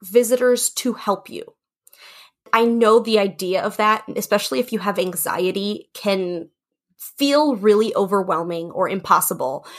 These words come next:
So to maybe do that through a text or an email beforehand,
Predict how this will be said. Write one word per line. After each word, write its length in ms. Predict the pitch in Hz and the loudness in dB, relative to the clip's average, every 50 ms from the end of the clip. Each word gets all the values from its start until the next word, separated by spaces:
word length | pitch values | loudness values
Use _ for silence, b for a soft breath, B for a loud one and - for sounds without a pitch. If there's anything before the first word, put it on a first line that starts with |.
| B B B B | B B B B
So 680 | - - - - - 226 220 226 220 214 220 220 214 - - _ | 0 2 4 4 4 6 6 6 6 6 4 2 0 -4 -6 _
to 680 | - - - - 247 233 233 233 233 226 226 226 214 - b b b b b | -6 -4 -4 -2 -2 -2 -2 0 0 0 0 0 0 -2 b b b b b
maybe 580 | 247 240 226 233 220 226 226 220 214 214 208 - 196 | 0 2 2 2 0 -2 -2 -2 -2 -2 -2 -4 -4
do 180 | 180 240 247 247 | -2 0 2 2
that 220 | 247 247 247 - | 2 0 0 0
through 220 | - 233 233 226 | 2 4 6 6
a 60 | 214 208 | 4 2
text 480 | - - - 202 208 208 - - - - | -2 -2 -2 -2 -2 -2 -4 -6 -4 0
or 160 | - 208 202 | 0 0 0
an 160 | 196 202 190 | 0 -2 -4
email 400 | 180 185 190 175 175 185 190 196 | -4 -4 -4 -4 -2 -2 -2 -2
beforehand, 880 | 190 - 214 196 - - 170 170 180 190 202 226 240 254 269 294 320 320 | -2 -2 -4 -4 -2 -2 -2 -2 -2 -2 -2 0 0 0 0 -2 -2 -4